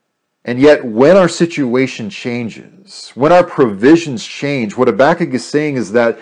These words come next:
we serve a God who does not change.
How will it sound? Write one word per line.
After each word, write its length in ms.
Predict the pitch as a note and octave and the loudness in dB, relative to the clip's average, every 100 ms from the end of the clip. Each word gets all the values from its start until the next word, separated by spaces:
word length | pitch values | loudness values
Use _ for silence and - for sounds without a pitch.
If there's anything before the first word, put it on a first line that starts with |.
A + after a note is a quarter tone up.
| - - | -14 -10
we 360 | G2 A2+ F3 | -4 2 2
serve 360 | F3+ - E3+ C3 | 2 2 2 2
a 40 | |
God 540 | G2+ A2+ C3 A#2+ G2 F2+ | 2 2 4 2 0 -4
who 180 | - | -10
does 380 | G2+ A#2+ A2+ G2 | -4 -2 -2 -4
not 320 | F#2+ A2+ C3 | -6 -4 -6
change. 960 | - - - _ _ _ - - - | -10 -18 -20 _ _ _ -20 -20 -20